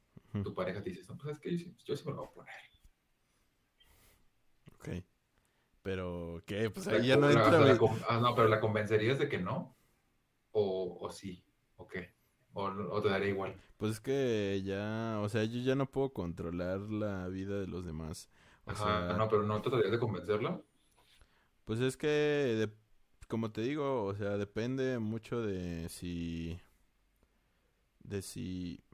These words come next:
Speaker 1: para empezar, le preguntaría si, eh, si, si ella es feliz, pues. Si es feliz con la vida que tiene.
Speaker 2: Ajá.
Speaker 1: Y si yo, y si,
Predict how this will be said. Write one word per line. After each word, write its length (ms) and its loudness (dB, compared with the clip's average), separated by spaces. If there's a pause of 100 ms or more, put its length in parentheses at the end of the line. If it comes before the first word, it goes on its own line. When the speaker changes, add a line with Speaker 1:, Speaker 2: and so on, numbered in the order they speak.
Speaker 1:
para 100 0
empezar, 360 2
le 100 4
preguntaría 640 0
si, 160 -4
eh, 340 -2 (120)
si, 760 -4
si 160 -6
ella 180 0
es 100 -4
feliz, 320 -4
pues. 220 -10 (640)
Si 180 -2
es 100 -2
feliz 360 0
con 200 0
la 60 -2
vida 220 0
que 120 -8
tiene. 500 -2 (1600)
Speaker 2:
Ajá. 200 -20 (100)
Speaker 1:
Y 1000 -4
si 320 -8
yo, 460 -4 (160)
y 200 -10
si, 720 -8